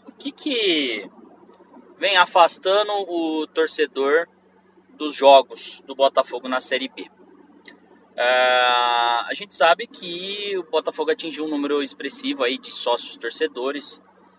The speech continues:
Se eu não estiver enganado, ultrapassou sete mil. Obviamente, esse número, acho que acredito que seja, é, aproximadamente ali entre quatro, quatro mil e quinhentos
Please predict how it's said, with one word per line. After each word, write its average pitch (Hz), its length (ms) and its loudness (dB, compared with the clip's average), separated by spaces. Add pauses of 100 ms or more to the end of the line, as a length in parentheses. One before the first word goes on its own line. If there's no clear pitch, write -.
(200)
Se - 400 -10
eu 117 120 -2
não 120 160 -8
estiver 117 360 -2
enganado, 147 420 0
ultrapassou 170 500 0
sete 165 400 0
mil. 131 300 -6 (800)
Obviamente, 208 840 0
esse 175 200 -4
número, 156 640 2 (180)
acho - 160 -8
que 143 100 -8
acredito 135 440 -12
que 139 80 -14
seja, 131 680 2 (640)
é, 110 220 0
aproximadamente 127 880 -2
ali 123 720 -4
entre - 220 -20
quatro, 135 680 6
quatro 123 360 -2
mil 120 100 -12
e 123 60 -14
quinhentos 117 880 -12